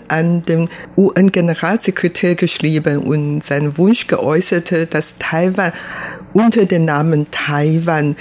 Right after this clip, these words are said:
den U N beitreten möchten. Und damals wurde das Brief nicht akzeptiert, nicht eingenommen, so Taiwan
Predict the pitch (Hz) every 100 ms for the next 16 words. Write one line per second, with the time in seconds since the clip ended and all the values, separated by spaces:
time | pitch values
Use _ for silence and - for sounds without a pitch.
0 | - - - 151 147 - 175 165 165 170
1 | 170 - 135 139 - 196 175 139 127 135
2 | - - 135 127 - 143 143 147 180 180
3 | - 147 147 151 139 135 - - - -
4 | - 165 185 214 - - 147 165 - -
5 | - - - - - 180 175 - 170 -
6 | - 190 196 175 175 170 165 165 - 139
7 | - 151 151